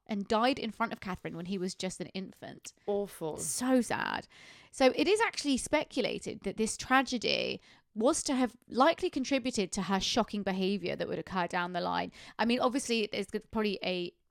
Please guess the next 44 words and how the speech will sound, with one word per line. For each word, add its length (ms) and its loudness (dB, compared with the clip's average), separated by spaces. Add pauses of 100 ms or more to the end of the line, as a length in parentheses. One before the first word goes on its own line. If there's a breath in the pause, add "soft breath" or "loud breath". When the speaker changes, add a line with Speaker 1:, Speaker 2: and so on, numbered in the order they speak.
Speaker 1:
you 120 -2
know, 100 -2
a 60 2
multitude 640 4
of 140 -12
different 500 -8
things 220 -2
Speaker 2:
Mm-hmm. 80 -4
Speaker 1:
and 120 -2
mitigating 520 -4
factors. 680 0 (240 loud breath)
Speaker 2:
Yeah. 180 -2
Speaker 1:
But, 280 8
I 100 6
mean, 360 -2 (200)
something 480 2
like 160 4
watching 560 -2
one 120 -2
of 100 -4
your, 300 -4
you 100 -2
know, 100 -2
firstborn 800 -2
children 600 -4 (200)
die 280 6
in 160 2
front 260 0
of 80 -8
you 280 -2
must 320 -4
be 340 -4
very, 320 0
very 280 -2
hard. 360 -2 (280 loud breath)
Still, 400 -6
though, 300 0
absolutely 420 -2
no 120 -2
excuse 580 -6
for 140 0
what 160 -4
Catherine 380 -8
does. 360 -4